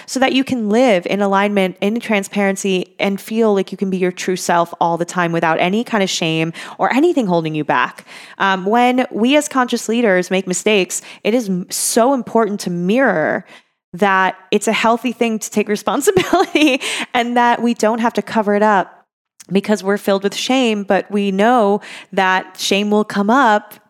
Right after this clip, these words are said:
and we still take responsibility because that ultimately is the, the best decision for the greatest good and ultimately what will make us feel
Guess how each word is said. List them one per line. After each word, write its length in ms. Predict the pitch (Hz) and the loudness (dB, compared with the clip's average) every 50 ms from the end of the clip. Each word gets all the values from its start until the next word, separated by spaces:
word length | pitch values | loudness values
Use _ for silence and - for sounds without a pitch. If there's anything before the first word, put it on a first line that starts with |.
| _ - | _ -6
and 100 | 233 233 | -4 -2
we 80 | 254 | -2
still 260 | 262 - - - 269 269 | -2 -2 0 0 0 2
take 160 | - 269 247 | 2 0 0
responsibility 680 | 254 240 - - 254 247 - - 277 269 277 262 254 | 0 0 0 0 -2 -2 0 0 2 2 2 2 0
because 280 | 220 226 - 208 190 196 | 0 0 -2 -2 0 0
that 220 | 220 208 214 - - | 0 0 0 0 0
ultimately 460 | 220 226 226 - 233 226 214 214 202 - | 0 0 -2 -2 -4 -4 -2 -4 -4 -2
is 300 | - 208 214 214 190 - | 0 0 0 0 -2 -8
the, 180 | - 185 180 190 | -10 -4 -4 -4
the 380 | 180 175 165 175 175 208 202 185 180 _ _ 170 165 _ | -4 -4 -8 -6 -2 -2 -2 -2 -4 _ _ -20 -4 _
best 240 | - 220 233 - - | 0 0 0 -2 -4
decision 420 | 247 - - 233 208 208 214 208 | -6 -4 -2 -2 0 0 -2 -2
for 100 | 202 208 | -2 -2
the 80 | 196 190 | -2 -2
greatest 460 | - - 185 180 185 190 196 - - | -2 -2 0 0 0 -2 -4 -4 0
good 260 | - 302 302 311 302 - - - - - - - | 2 4 4 4 2 -2 -8 -12 -14 -14 -6 -2
and 200 | 233 220 220 220 - | 0 0 0 0 0
ultimately 420 | - 202 202 - 214 208 - 202 | 0 0 0 0 -4 -4 -4 -2
what 220 | 202 180 180 160 170 | 0 0 -2 -2 -2
will 260 | 180 175 196 220 220 | 0 0 2 2 2
make 200 | 202 185 170 - | 2 0 0 -2
us 160 | 165 170 - - | -2 -4 -6 -6
feel 420 | - 180 170 160 160 160 160 160 | -4 -2 0 2 2 2 0 -2